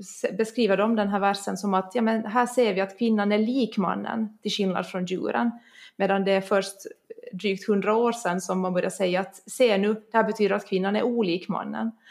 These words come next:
Så att här ser vi tydligt att vilka olika idéer som man vill visa i olika tider. Och, och på tal om det,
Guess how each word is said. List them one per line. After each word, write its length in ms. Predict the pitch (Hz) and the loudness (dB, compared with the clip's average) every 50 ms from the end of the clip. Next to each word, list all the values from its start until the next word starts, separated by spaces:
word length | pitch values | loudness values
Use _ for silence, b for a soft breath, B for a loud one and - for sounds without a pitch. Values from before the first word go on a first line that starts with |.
| B B B B B B B _ | B B B B B B B _
Så 180 | - - - | -6 0 2
att 260 | 190 190 196 190 - - - | 2 2 2 0 -6 -6 -4
här 200 | 202 214 220 208 | 2 2 2 2
ser 240 | 214 - 220 202 185 | 4 2 2 2 2
vi 80 | 202 208 | 0 -2
tydligt 420 | - 240 233 233 214 180 180 180 180 | -2 -2 2 2 2 2 0 -2 -2
att 140 | 190 190 190 | -4 -2 -2
vilka 260 | 196 196 196 - 202 | -4 -4 -2 -2 0
olika 540 | 190 190 185 180 185 185 185 185 185 180 - - _ _ _ _ _ _ _ _ _ - - _ _ | 2 2 2 0 0 0 0 0 0 -2 -6 -10 _ _ _ _ _ _ _ _ _ -18 -18 _ _
idéer 540 | - 233 185 240 233 226 214 196 185 180 190 | 0 2 6 6 6 6 6 6 6 4 4
som 260 | - - 196 190 190 | 2 0 0 2 2
man 160 | 190 185 185 | 2 2 2
vill 160 | 185 190 185 | 0 0 -2
visa 460 | 185 196 202 196 190 190 190 196 180 175 | -2 -4 0 0 0 0 0 -4 -2 -2
i 60 | 180 | -2
olika 400 | 185 185 185 180 180 175 - 190 | -2 -2 -2 -4 -4 -4 -6 -10
tider. 500 | - - 226 208 202 - - - 240 - - _ _ _ _ _ _ _ _ _ _ B B B B B B B B | -6 -6 -6 -4 -4 -4 -4 -4 -4 -6 -10 _ _ _ _ _ _ _ _ _ _ B B B B B B B B
Och, 260 | - 220 214 - - | 6 6 6 8 6
och 420 | 214 214 202 196 196 190 - - - | 6 6 6 6 4 4 2 0 -6
på 60 | 220 | 0
tal 240 | - 226 202 196 190 | 4 4 6 6 6
om 180 | 196 190 190 | 4 4 4
det, 220 | 185 202 220 226 | 4 4 2 2